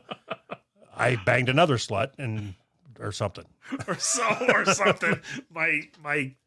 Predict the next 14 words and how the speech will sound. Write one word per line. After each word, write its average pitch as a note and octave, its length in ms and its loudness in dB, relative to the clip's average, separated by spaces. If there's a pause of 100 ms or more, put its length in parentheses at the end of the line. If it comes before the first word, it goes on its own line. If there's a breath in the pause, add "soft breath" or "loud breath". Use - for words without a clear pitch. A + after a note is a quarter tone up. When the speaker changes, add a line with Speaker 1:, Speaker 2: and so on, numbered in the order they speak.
(300)
Speaker 1:
slut - 360 4
Speaker 2:
Sluts - 40 -8
be D3+ 160 6
Speaker 1:
babe. - 40 6
Speaker 2:
banging. A2+ 340 6 (160)
Speaker 1:
<laughs> C#4+ 1120 0
It's - 180 -14 (100)
like A3 200 -2
babies A3 400 2
having G#3+ 300 2
babies. G3 640 2
<laughs> - 40 -10 (3250 loud breath)
So, - 220 -2 (140)
huh. - 720 -16